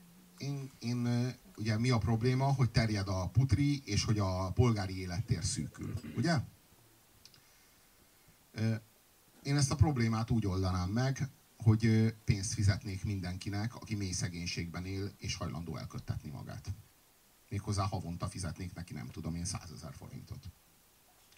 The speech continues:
Amit jelenleg azért kap meg, tehát jelenleg is kiadjuk azt a százezret, de azt jelenleg azért kapja meg, mert szül. Én megfordítanám ezt a logikát,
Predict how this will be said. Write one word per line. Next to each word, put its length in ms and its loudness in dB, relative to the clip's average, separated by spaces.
Amit 240 2
jelenleg 560 2
azért 280 2
kap 220 -6
meg, 380 -8
tehát 160 -6
jelenleg 360 -2
is 120 -8
kiadjuk 380 -8
azt 160 -12
a 40 -20
százezret, 600 -8
de 80 -6
azt 100 4
jelenleg 360 0
azért 260 -2
kapja 300 -2
meg, 280 -2
mert 340 0
szül. 300 -4
Én 120 2
megfordítanám 680 2
ezt 140 -2
a 40 -4
logikát, 560 2